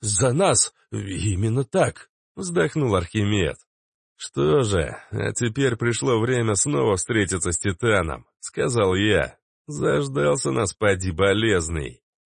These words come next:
"Э, с удовольствием сожгу ему мозги, э, давно он уже напрашивается.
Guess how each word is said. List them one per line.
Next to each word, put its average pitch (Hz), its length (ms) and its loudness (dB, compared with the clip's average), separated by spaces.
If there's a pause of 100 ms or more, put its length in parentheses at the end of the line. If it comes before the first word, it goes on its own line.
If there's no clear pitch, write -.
(140)
"Э, 123 300 4
с 123 120 0
удовольствием 170 840 2
сожгу 107 500 0
ему 120 300 2
мозги, 80 540 0
э, 82 260 -2
давно 82 500 0
он 151 140 2
уже 120 200 0
напрашивается. 82 1120 0